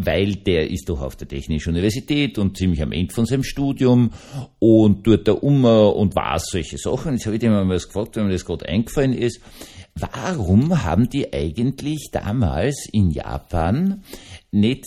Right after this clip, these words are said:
das gemacht, was vernünftig ist? Also die stellen ein Atomkraftwerk genau an die Küste. Okay, bitte sagen halt, sie brauchen das Kühlwasser, soll sein. Haben wir das ja ausgerechnet, passt. Jetzt ist das aber eine Küste, wo man davon ausgehen muss, dass dort der Tsunami kommt.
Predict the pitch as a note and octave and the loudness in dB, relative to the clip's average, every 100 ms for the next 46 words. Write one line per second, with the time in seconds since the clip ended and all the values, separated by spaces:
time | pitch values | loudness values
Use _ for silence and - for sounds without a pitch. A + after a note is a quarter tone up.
0 | - A2+ B2 - A2 G#2 A2+ G#2+ G2+ F2 | -6 -4 -4 0 0 2 -2 0 2 2
1 | D#2 - - A#1 - G2+ G2+ A2+ - G#2+ | 0 -6 -10 -10 -6 -6 -4 -6 -2 0
2 | G#2+ G2 G2+ C3 - F#2 - E2+ F#2 D3 | 0 0 0 0 2 0 0 0 0 0
3 | - - - - - A#2 G2 E2+ G2+ - | -2 -20 -20 -20 -4 2 6 6 6 2
4 | - F2+ F2+ - F#2+ F#2 - - - _ | -2 -2 -2 -4 -2 -2 -6 -10 -12 _
5 | _ _ _ _ _ _ F#2 - B1+ - | _ _ _ _ _ _ -8 -6 -10 -12
6 | _ _ _ - F2 - F2+ D#2+ D#2+ F2 | _ _ _ -8 -8 -4 -4 -2 0 0
7 | E2+ - C#2+ D#2 E2+ D#2+ - A2 G#2+ F#2+ | 0 -4 -2 0 0 -2 2 2 4 4
8 | - G2 F#2+ - _ - - D2+ D#2 - | 4 2 2 0 _ -18 -8 -6 -6 -6
9 | - G#2 A#2 G#2 G2 A#1+ - A1+ - - | -2 2 2 4 2 0 -6 -14 -14 -18
10 | - C2+ G1+ - - - - - - - | -10 -10 -10 -14 -20 -20 -20 -20 -20 -20
11 | - _ - B2 C3 - C#3 - F#3 E3+ | -20 _ -6 -6 -6 -10 -10 -4 -2 2
12 | D3+ - A#2+ C3+ - - G#2+ D#3 - A#2+ | 0 0 -4 -4 -4 0 2 2 2 2
13 | C#3 C#3 C3 - F#2 A2+ C#3 C3+ A#2+ A#2 | 4 2 2 2 0 2 2 4 4 2
14 | A2+ G#2 G2+ G2+ - B2+ A2 E2 C#2+ C#2+ | -2 -2 0 0 0 2 2 2 -2 -6
15 | - A#1 G#1+ - | -10 -10 -12 -18